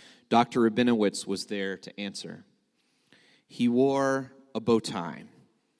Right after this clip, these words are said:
He hugged his patients. 'Be well, my friend,' was how he would say goodbye.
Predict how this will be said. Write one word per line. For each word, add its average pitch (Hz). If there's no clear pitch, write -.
He 113
hugged 117
his 117
patients. -
'Be 120
well, 127
my 107
friend,' 85
was -
how 104
he 101
would 98
say 87
goodbye. 90